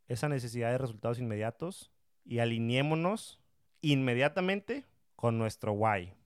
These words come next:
y entendamos que son los pequeños pasos los que nos llevan hacia allá. Esa es la clave de los emprendedores exitosos. Esa es la clave de los billonarios que amasan enorme cantidad de fortunas por su talento o porque pensamos que fueron suertudos.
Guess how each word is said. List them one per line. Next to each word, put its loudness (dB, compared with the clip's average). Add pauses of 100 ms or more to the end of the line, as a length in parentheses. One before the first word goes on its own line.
(220)
y -4
entendamos -2
que -8
son -2
los -2
pequeños -4
pasos -2 (300)
los -4
que -10
nos -6
llevan -4
hacia -10
allá. -14 (600)
Esa 4
es 0
la 2
clave -2 (480)
de -2
los -4
emprendedores -4
exitosos. -10
Esa 4
es 2
la 4
clave 4 (200)
de 2
los 2
billonarios 2 (100)
que -4
amasan 0
enorme 2
cantidad 0
de 0
fortunas -6 (200)
por 4
su -4
talento 2
o -2
porque -4
pensamos -4
que -4
fueron -2
suertudos. -8